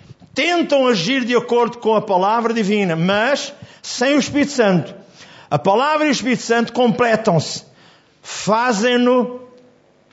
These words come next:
muitas vezes, sem ousadia e sem fé.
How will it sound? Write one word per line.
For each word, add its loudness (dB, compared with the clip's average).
muitas 2
vezes, 0
sem -2
ousadia 2
e 4
sem 0
fé. -8